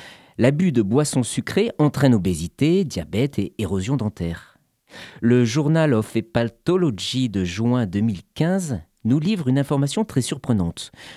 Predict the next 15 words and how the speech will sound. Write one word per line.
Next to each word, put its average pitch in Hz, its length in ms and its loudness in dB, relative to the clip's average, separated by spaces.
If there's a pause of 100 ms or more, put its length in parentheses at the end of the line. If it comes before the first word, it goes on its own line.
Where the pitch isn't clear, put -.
(480)
Un 123 360 4
autre 233 360 -2 (140)
effet 143 340 -2
secondaire 139 720 0
de 104 100 -2
la 101 140 -2
surconsommation 131 920 -2
de 92 140 -2
boissons 110 480 -2
sucrées 123 500 -4 (580)
a 117 60 0
été 117 320 0
mis 147 320 2
en 143 100 4
lumière 117 600 0